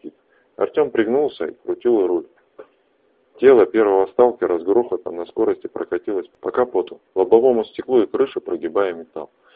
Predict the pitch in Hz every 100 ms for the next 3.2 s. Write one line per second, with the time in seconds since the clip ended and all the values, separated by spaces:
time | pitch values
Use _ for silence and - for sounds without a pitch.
0 | _ _ 104 143 123 120 120 156 - 113
1 | 110 - 104 107 123 - 113 107 82 82
2 | 117 113 90 85 - 85 87 98 107 85
3 | 78